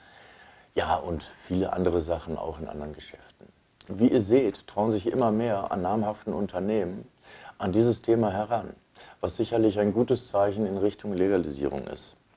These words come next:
Abermals Razzien in bayerischen C-B-D-Shops. Mit Hilfe einer Hundertschaft der Polizei haben sich in Bayern mal wieder zehn gelangweilte Staatsanwälte zum Ziel gesetzt,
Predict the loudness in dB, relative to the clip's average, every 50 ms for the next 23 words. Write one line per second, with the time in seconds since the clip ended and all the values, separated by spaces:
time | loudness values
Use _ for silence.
0 | _ _ _ _ _ _ _ _ _ _ _ _ _ _ _ _ _ _ -20 -20
1 | -20 -20 -20 -20 -20 -8 _ 6 10 10 12 12 10 8 6 8 6 6 6 4
2 | 2 -4 -2 0 4 6 6 6 6 4 2 0 -2 -6 -4 0 2 2 2 2
3 | 2 0 0 -2 -4 -4 -4 -4 -8 -18 -20 -20 _ _ _ _ -20 -20 -20 -20
4 | -20 -6 _ 2 2 4 8 8 6 8 6 2 2 2 4 4 4 4 4 2
5 | 2 2 0 0 2 2 0 0 2 4 6 6 4 4 2 4 6 6 8 8
6 | 6 2 0 -6 -18 -20 -20 -8 -2 0 2 2 4 2 0 0 0 2 6 8
7 | 8 8 8 6 4 2 0 0 0 2 2 4 4 4 2 0 2 4 6 6
8 | 6 6 6 4 4 4 2 0 -2 -2 -2 -2 -2 -4 -8 -4 2 2 2 2
9 | 2 -2 -6 -4 -2 0 0 0 0 0 -2 -4 -6 -10 -10 -8 -4 0 0 2
10 | 2 2 2 2 0 0 0 -4 -14 -18 -20